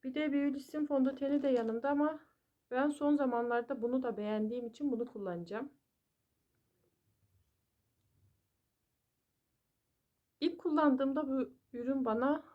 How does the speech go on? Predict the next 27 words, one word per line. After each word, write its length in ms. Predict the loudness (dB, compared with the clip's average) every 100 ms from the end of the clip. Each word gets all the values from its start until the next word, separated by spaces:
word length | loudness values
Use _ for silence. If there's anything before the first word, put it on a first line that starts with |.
| _ -18 -4
bildiğiniz 500 | -2 2 4 4 2
nemlendirici 680 | 0 0 0 -2 -4 -6 -10
gibi 200 | -8 -4
gelmişti. 760 | -2 -2 -6 -16 -14 -8 -8 -8 _ _ _ _ _ _ _ _ _ _ -8
Ama 260 | 0 2 4
ben 300 | 4 4 -2 -10
çok 240 | -8 -6
fazla 360 | -2 -2 0 -2
ürün 260 | 0 2
almayı 380 | 2 2 0 -2
sevmiyorum 640 | -4 -2 0 0 0 -2 -4
yüzüme. 440 | -6 -6 -8 -8 _ _ _
Bir 60 | -6
de 100 | -6
Flormar'da 800 | 0 4 6 4 2 2 -2 0
alışkanlık 680 | -2 -4 -4 -2 -2 0
olduğu 260 | 0 0 0
için 280 | -4 -2 -4
az 320 | -4 -6 -8
uyguladığım 680 | -8 -4 -2 0 0 0 -2
için 340 | -4 -8 -6 -4
de 40 |
olabilir. 600 | -2 -4 -6 -4 -4 -4 _ _ _ _ _ _ _ _ _ _ _ _ _ _ -12
Yüzümde 440 | -4 0 0 0
çok 220 | -4 -8
kötü 240 | -8 -8 -6
görünmüştü. 640 | -4 -4 -8 -8 -10 -14